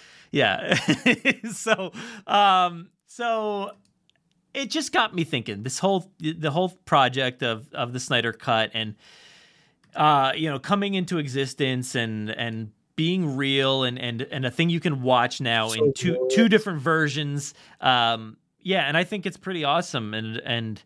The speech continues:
Speaker 1: really pays off some of the confusion you may have had in, in, in previous installments and stuff like that. Um, and I, I,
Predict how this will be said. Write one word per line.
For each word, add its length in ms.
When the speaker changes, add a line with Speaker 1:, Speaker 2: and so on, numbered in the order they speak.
Speaker 1:
really 480
pays 340
off 280
some 220
of 60
the 60
confusion 680
you 120
may 160
have 140
had 440
in, 140
in, 320
in 140
previous 480
installments 640
and 100
stuff 220
like 140
that. 320
Um, 520
and 120
I, 160
I, 160